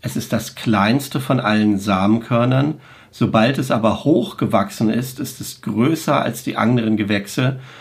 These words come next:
und wird zu einem Baum, so dass die Vögel des Himmels kommen und in seinen Zweigen nisten. Matthäus dreizehn, Vers einunddreißig und zweiunddreißig.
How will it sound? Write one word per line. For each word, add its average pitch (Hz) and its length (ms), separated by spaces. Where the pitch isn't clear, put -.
und 117 220
wird 131 240
zu 147 140
einem 123 340
Baum, 104 500
so - 140
dass 107 200
die 113 120
Vögel 139 480
des 113 200
Himmels 131 440
kommen 120 520
und 110 160
in 117 140
seinen 104 360
Zweigen 110 760
nisten. 87 680
Matthäus 107 560
dreizehn, 107 760
Vers - 420
einunddreißig 113 960
und 123 160
zweiunddreißig. 82 1160